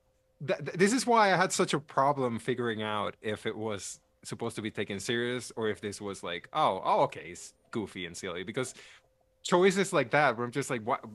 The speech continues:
It doesn't make any sense that, number one, why would you take the knife out of his throat if he's just stabbed himself? And then right at the precise, like, she waited and then she pulled it out.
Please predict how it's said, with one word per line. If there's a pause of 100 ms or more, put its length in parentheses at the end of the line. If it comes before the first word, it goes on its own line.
It
doesn't
make
any
sense
that,
number
one,
why
would
you
take
the
knife
out
of
his
throat (120)
if
he's (420)
just
stabbed
himself? (360)
And
then (320)
right
at
the
precise,
like,
she
waited (680)
and
then
she
pulled
it
out.